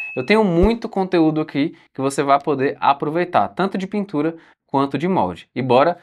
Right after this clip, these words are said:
para a nossa terceira pergunta. E aqui a nossa terceira pergunta é da Salete, e é o seguinte:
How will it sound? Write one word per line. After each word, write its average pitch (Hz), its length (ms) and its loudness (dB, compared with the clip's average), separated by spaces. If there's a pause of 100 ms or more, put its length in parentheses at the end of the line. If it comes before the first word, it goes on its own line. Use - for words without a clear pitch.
(120)
para 143 140 2
a - 20 4
nossa 131 360 -2 (220)
terceira 160 360 2
pergunta. 139 500 -4 (280)
E 226 140 4
aqui 247 300 2
a 226 80 4
nossa 190 240 0
terceira 185 340 2
pergunta 208 440 2
é 208 40 0
da 202 140 4
Salete, 190 640 2 (240)
e 160 80 4
é 156 40 8
o 170 60 4
seguinte: 151 500 -2